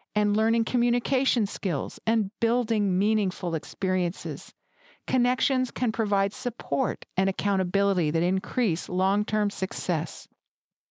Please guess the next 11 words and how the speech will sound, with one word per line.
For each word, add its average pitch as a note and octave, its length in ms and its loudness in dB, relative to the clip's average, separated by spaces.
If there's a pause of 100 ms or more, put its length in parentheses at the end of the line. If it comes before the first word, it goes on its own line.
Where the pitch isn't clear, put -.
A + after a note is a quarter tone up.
(880)
Strengthen - 920 -2 (180)
and F#3+ 140 2
establish F3 880 -2
a E3 140 0 (160)
deep G3 320 -2 (240)
connection E3 560 -2
with D3+ 200 -4
God. D#3 460 -2 (500)
This C4 320 -2
is - 140 -4
the - 160 -2